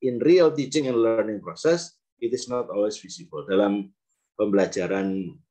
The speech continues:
itu tidak jelas bagaimana cara mendorong dan mengembangkan peran ini dan meyakinkan bahwa mereka itu sudah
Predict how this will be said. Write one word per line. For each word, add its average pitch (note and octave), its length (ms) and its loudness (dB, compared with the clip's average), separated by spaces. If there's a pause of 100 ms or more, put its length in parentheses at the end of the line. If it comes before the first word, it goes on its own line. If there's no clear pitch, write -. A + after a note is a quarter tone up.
(120)
itu C#3+ 720 4
tidak A#2+ 560 0
jelas G#2 720 0
bagaimana G#2 480 2
cara G#2 560 2 (560)
mendorong A2 1120 2
dan G2+ 160 -4
mengembangkan G2 1040 -6
peran F#2 400 -4
ini C3+ 480 0 (240)
dan G2 160 -10
meyakinkan B2+ 800 0
bahwa G2+ 240 -4
mereka F#2+ 240 -4
itu - 240 -14
sudah A#2 320 -8